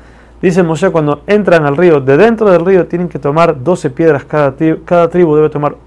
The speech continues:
una piedra, la cual van a pasar hacia adentro de Israel.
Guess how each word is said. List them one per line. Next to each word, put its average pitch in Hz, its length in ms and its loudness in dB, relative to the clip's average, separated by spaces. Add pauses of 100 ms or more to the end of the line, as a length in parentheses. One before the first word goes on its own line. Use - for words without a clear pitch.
una 160 240 -4
piedra, 190 300 0 (680)
la 143 140 0
cual 160 180 4
van 180 140 4
a 185 100 -4
pasar 147 400 -2 (540)
hacia 139 260 -4
adentro 165 320 0
de 143 80 0
Israel. 135 380 -2